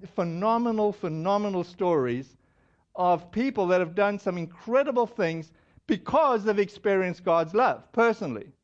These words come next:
I mean, one, I've got to keep the person's name unnamed because they did this anonymously. But way back when we were, uh, you know, ba-, way back when, this person said, "How about we do a Christmas, uh, party,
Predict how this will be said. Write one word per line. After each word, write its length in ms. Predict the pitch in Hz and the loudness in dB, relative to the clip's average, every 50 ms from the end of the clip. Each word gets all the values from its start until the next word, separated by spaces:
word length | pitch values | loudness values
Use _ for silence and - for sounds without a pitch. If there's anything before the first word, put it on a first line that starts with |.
| _ _ - | _ _ -8
I 60 | 180 | -4
mean, 180 | 190 220 214 208 | -2 -2 0 2
one, 180 | 220 240 254 240 | 2 2 2 2
I've 100 | 208 196 | 2 2
got 80 | 220 202 | 2 0
to 120 | 190 185 185 185 | 0 0 -4 -8
keep 200 | - 226 226 - | -6 -8 -6 -4
the 80 | - 196 | -4 -6
person's 480 | - - 214 214 196 214 196 160 151 175 | -2 0 0 0 0 -2 -6 -8 -6 -4
name 460 | 190 190 196 196 196 185 185 180 - - _ _ _ _ _ - - - | 0 0 0 0 0 -4 -6 -10 -14 -20 _ _ _ _ _ -16 -6 -6
unnamed 440 | 180 180 170 175 180 208 233 233 | -4 -4 -2 -2 -2 -2 -2 -2
because 440 | 185 170 147 - 160 151 151 151 - - | -2 -4 -4 -2 -2 -4 -4 -4 -12 -8
they 240 | 160 147 147 151 139 | -8 -4 -2 -2 -2
did 180 | 147 175 165 | -2 -4 -6
this 200 | 165 160 156 - | -6 -8 -8 -6
anonymously. 760 | 170 143 165 170 175 175 170 170 170 - - 175 190 247 226 - - _ _ _ - - | -4 -2 -2 -2 -2 -2 -4 -6 -8 -4 -2 -2 -2 -2 -4 -10 -20 _ _ _ -10 -4
But 140 | 175 208 | -2 0
way 220 | 226 254 294 302 285 | 2 2 2 2 2
back 340 | 208 233 226 214 214 - 214 - - | 2 2 2 0 0 -6 -16 -16 -10
when 180 | - 180 185 196 | -6 -6 -4 0
we 120 | 202 208 | 2 4
were, 400 | 208 202 196 196 202 196 190 202 - 190 | 4 4 4 2 2 0 -2 -2 -2 0
uh, 380 | 170 160 156 156 165 - 185 156 - - - | 2 2 2 2 0 -4 -10 -12 -14 -16 -14
you 120 | 226 202 180 | -10 -8 -6
know, 100 | 120 104 | -6 -4
ba-, 220 | - 185 190 - | -2 -2 -2 0
way 160 | 180 208 226 220 | 0 0 0 2
back 240 | 202 214 214 214 | 2 0 -2 0
when, 240 | - 147 123 131 147 - - - - - - _ - | -2 -2 -2 -2 -4 -10 -20 -20 -20 -20 -20 _ -4
this 180 | 247 277 - | -4 -4 -2
person 360 | - - 269 277 240 240 240 - | 0 0 2 2 2 -2 -4 -2
said, 160 | - 214 196 | -2 0 2
"How 180 | 226 311 330 | 2 2 2
about 240 | 302 302 302 294 269 | 2 2 2 2 2
we 120 | 262 247 214 | 0 -2 0
do 140 | 233 220 | 2 2
a 40 | 202 | 0
Christmas, 680 | 220 - - 254 285 269 - - 277 247 240 233 - - - - _ _ _ _ _ _ _ _ - | 0 -2 -4 -4 -4 -4 -4 -4 -2 -2 -2 -2 -4 -18 -20 -20 _ _ _ _ _ _ _ _ -14
uh, 60 | 165 | -14
party, 580 | - - 202 208 185 165 143 135 135 135 123 | -10 -2 0 2 2 2 2 0 -2 -6 -6